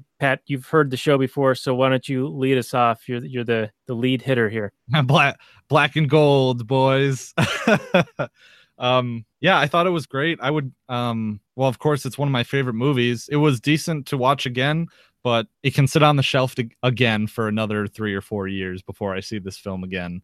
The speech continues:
Speaker 2: Um, coming at it from a new perspective of being a lawyer, I suppose, it was interesting to see how wrong it was. I can't, I can't watch Law and Order or any of those shows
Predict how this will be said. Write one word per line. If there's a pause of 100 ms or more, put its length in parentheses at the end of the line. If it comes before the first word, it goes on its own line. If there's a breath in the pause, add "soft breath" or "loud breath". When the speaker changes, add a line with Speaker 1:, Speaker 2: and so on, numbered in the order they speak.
(140)
Speaker 2:
Um, (120)
coming
at
it
from
a
new
perspective
of
being
a
lawyer, (160)
I
suppose, (160)
it
was
interesting
to
see
how
wrong
it
was.
I
can't, (160)
I
can't
watch
Law
and
Order
or
any
of
those
shows